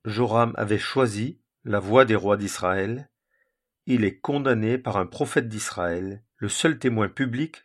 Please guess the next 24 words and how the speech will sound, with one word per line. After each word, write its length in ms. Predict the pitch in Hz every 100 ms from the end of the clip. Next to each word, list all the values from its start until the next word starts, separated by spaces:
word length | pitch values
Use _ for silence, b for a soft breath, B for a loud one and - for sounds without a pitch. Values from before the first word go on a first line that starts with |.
| -
qui 140 | 117
resta 400 | 101 113 - 147
au 80 | 127
milieu 360 | 110 117 127
de 120 | 123 92
l'idolâtrie 720 | 113 139 135 117 - 147 143
des 140 | 92
dix 140 | 92
tribus 440 | 120 - 104 120 143
et 20 |
de 100 | 110
leurs 180 | 101 87
rois. 380 | 73 78 78 - _ _ _ _ _ _ _ _ _ _ _ _ _ _ _
Les 180 | - 117
défections 640 | 117 147 - 127 - 139 127
continuent. 640 | 127 113 - 98 90 - _ _ _ _ b b b
Ce 160 | - -
n'est 100 | 127
plus 160 | 127 165
seulement 340 | - 123 113
Édom, 480 | 104 110 113 95 87 - _ -
mais 120 | 113
les 120 | 113
Philistins 680 | 113 143 120 - - 113